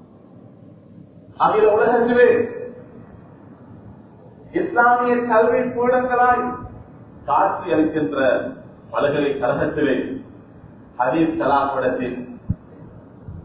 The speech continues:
இரண்டாம், மூன்றாம் ஆண்டிற்கான பாடநூலாக ஹதீஸின் அடிப்படைகளை போதிக்கப்படுகின்ற பாடநூலாக தத்ரீபுர் ராவி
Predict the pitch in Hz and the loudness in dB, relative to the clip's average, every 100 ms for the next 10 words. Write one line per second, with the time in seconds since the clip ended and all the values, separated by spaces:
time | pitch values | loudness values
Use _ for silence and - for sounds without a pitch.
0 | - - - 151 160 - - - 262 240 | -20 -20 -4 -2 0 0 0 0 -4 -6
1 | 233 214 196 - - 349 262 247 226 214 | -4 0 2 0 0 0 2 2 2 2
2 | 196 - - - - - - - - - | 2 0 -4 -8 -12 -16 -16 -20 -20 -20
3 | - - - - - - 294 302 262 254 | -20 -20 -14 -4 -4 0 0 2 4 2
4 | - 254 233 214 202 - - - - - | 0 2 2 2 2 2 0 -2 -10 -18
5 | - - - - - - - - - - | -20 -20 -20 -20 -20 -20 -20 -20 -18 -18
6 | - - - - 147 160 170 160 151 - | -20 -20 -20 -6 -4 -2 -2 -2 -4 -4
7 | - 180 - 185 175 165 156 143 - - | -4 -2 -2 -2 0 2 2 2 0 -4
8 | 196 - - 127 127 151 151 143 139 135 | -2 -2 -4 -4 0 0 0 -2 0 0
9 | 127 123 - - 123 127 120 120 117 120 | 0 0 0 0 0 0 2 2 -2 -4
10 | - - - - - - - - - 143 | -14 -20 -20 -20 -20 -18 -18 -12 -8 -4
11 | 143 185 156 147 143 - 131 127 | 0 0 0 0 0 2 0 -4